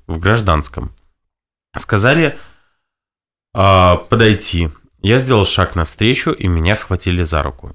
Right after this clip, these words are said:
Испугавшись, я выдернул свою руку и побежал. Один крикнул: «Стой, стрелять буду!», рассказывает шест-, шестнадцатилетний минчанин Петр Кирик.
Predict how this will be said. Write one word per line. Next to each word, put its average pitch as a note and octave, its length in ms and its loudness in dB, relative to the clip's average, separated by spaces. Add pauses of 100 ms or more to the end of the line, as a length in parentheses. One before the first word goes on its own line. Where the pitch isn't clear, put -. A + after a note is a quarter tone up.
Испугавшись, - 760 -2
я G2 100 2
выдернул C#3 400 0
свою A#2+ 280 2
руку C3 260 -2
и - 120 -10
побежал. E2+ 640 -2
Один G#2 300 0
крикнул: F2+ 400 -2
«Стой, D#3 340 0
стрелять A2+ 580 2
буду!», D2 360 -4 (720)
рассказывает A2 800 0
шест-, - 380 -6 (340)
шестнадцатилетний G2 1120 -2
минчанин F#2 720 -2 (140)
Петр - 380 -2 (240)
Кирик. - 400 -10